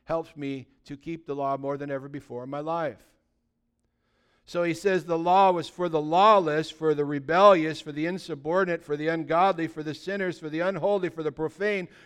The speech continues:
for the murderers of fathers, murderers of mothers, manslayers, fornicators, sodomites, kidnappers, liars,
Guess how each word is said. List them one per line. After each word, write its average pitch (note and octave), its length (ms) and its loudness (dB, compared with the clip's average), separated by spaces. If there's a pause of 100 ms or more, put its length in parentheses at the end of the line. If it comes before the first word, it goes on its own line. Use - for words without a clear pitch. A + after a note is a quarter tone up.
for E3 120 -6
the D#3+ 100 -4
murderers F3+ 540 2
of D#3 100 -6
fathers, F3+ 480 2
murderers F#3 380 2
of D#3+ 100 -6
mothers, F3+ 400 2 (160)
manslayers, E3+ 840 -2
fornicators, F3+ 840 0
sodomites, G#3 640 2
kidnappers, F3 800 2
liars, F#3+ 500 4